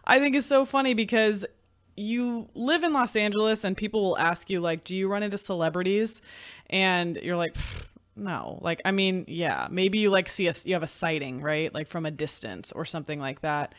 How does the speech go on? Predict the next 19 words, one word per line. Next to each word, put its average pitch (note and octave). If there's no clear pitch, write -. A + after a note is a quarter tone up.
Um, D#3+
and G3+
I G#3+
feel C4+
like C4+
if A#3+
you A3+
live G#3
in G#3
Los F#3+
Angeles F3
long E3+
enough, D#3+
everybody D#3+
has E3
a E3
celebrity D3+
sighting, C3+
sure. D3